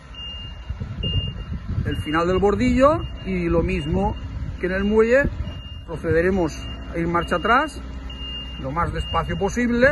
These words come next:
una velocidad uniforme, continua, y no podemos detener el vehículo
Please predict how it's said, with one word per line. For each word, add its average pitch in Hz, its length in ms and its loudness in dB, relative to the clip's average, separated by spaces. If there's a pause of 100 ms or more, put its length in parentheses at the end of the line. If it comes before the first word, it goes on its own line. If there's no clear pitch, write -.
(1200)
una 160 140 2
velocidad 160 560 2 (420)
uniforme, 220 800 4 (420)
continua, 233 680 4 (500)
y 165 80 -2
no 196 180 4
podemos 208 340 6
detener 190 340 4
el 190 120 2
vehículo 190 480 2